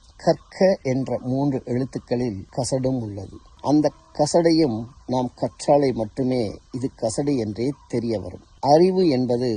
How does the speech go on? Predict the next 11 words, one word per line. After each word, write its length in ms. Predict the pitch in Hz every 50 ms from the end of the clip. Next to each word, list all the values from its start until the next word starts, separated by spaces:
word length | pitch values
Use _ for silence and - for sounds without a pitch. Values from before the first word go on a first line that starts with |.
| 98 90 - - _ - - -
தற்காலிகமானது, 1120 | - 131 131 - - - 151 147 147 143 120 131 113 113 113 113 117 123 117 113 123 120 110 101 98 - _ _ _
எல்லைக்குட்பட்டது. 1200 | - 113 117 123 135 143 143 - _ - 120 101 - - 127 107 - 120 110 104 120 117 104 92 - _ _
அது 200 | - 113 113 131
ஒரு 180 | 120 117 110 135 - -
கைகாட்டியை 640 | - 147 151 156 - - 139 120 104 - 110 110 113 113 - -
போன்றது. 420 | 104 104 95 95 - 90 - - - _ -
கைகாட்டி 640 | - 151 165 180 - - 180 160 151 135 - 165 -
எப்பொழுதும் 580 | - 131 123 - - 143 143 135 131 143 147 -
ஊர் 200 | - 117 131 135 - -
போய் 240 | - 120 123 123 - -
சேராது. 440 | - 104 104 107 107 98 90 - -